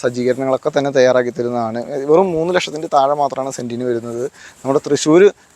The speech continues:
നഗരത്തിൽ നിന്ന് ഏകദേശം ഒരു പതിനേഴ് കിലോമീറ്റർ മാത്രമാണ് ദൂരം വരുന്നത്. ഒരു ഇരുപത് മിനിറ്റ് കൊണ്ട് യാത്ര ചെയ്താൽ ഈ പ്ലോട്ടിൽ എത്തിപ്പെടാവുന്നതാണ്. അതുപോലെ തന്നെ ഇവിടെ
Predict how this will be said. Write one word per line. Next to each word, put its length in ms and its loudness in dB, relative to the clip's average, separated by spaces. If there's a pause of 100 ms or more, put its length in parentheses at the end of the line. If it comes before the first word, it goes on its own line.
(120)
നഗരത്തിൽ 460 0 (100)
നിന്ന് 200 -6 (420)
ഏകദേശം 420 2 (280)
ഒരു 180 -2
പതിനേഴ് 420 4
കിലോമീറ്റർ 340 2 (120)
മാത്രമാണ് 500 2
ദൂരം 260 0
വരുന്നത്. 280 -2 (120)
ഒരു 140 4 (500)
ഇരുപത് 360 6
മിനിറ്റ് 320 -4
കൊണ്ട് 160 0 (380)
യാത്ര 220 2 (120)
ചെയ്താൽ 280 4 (400)
ഈ 120 4
പ്ലോട്ടിൽ 340 4 (380)
എത്തിപ്പെടാവുന്നതാണ്. 880 2 (580)
അതുപോലെ 380 4
തന്നെ 220 2 (360)
ഇവിടെ 240 4